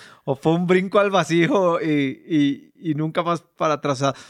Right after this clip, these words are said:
¿dónde encuentras como estos puntos de, de duda que a veces eh, pues bueno, te co-, te convierten en, en, en, en, en, en, en humano, ¿no? Pero que al final de cuentas, a lo que quiero llegar es cómo encuentras después las armas para seguir la, o sea,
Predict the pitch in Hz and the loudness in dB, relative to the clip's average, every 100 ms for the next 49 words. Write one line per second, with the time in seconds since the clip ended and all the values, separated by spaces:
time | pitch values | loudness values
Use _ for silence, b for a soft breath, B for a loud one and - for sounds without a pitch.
0 | _ 147 160 190 196 208 190 202 180 180 | _ 0 0 0 0 0 0 -4 -4 -4
1 | 156 - 180 - 180 170 180 156 170 151 | -2 -4 -6 -2 -2 0 -2 0 0 0
2 | 143 139 135 160 165 170 B B _ 151 | 0 0 0 2 2 0 B B _ -2
3 | 139 139 147 180 - b b b _ - | 0 0 0 -2 -4 b b b _ -6
4 | 151 - 127 147 214 - 123 - 151 131 | -6 -4 -4 -2 -2 -4 -8 -8 -10 -10
5 | - 131 131 185 180 156 - 139 131 143 | -6 -4 -2 -2 -2 -2 -4 -6 -6 -6
6 | 131 143 131 - 147 131 151 131 143 151 | -6 -6 -6 -6 -8 -8 -6 -6 -4 -2
7 | 135 135 151 147 165 - - 139 185 b | 0 2 2 2 -2 -4 -6 -4 -4 b
8 | b b - 139 131 135 143 139 165 165 | b b -2 0 0 -2 -2 -4 -2 -2
9 | 147 165 - - 143 139 139 147 165 160 | -2 -4 -6 -8 -4 -4 -2 -2 0 0
10 | 151 - 151 151 160 151 151 139 - 139 | -2 -2 -2 0 -2 -4 -6 -10 -4 -2
11 | 139 135 151 139 143 143 127 117 123 127 | -2 -2 -4 -4 -4 -2 -2 -4 -6 -4
12 | 135 131 - 135 135 120 | -4 -4 -6 -6 -2 -2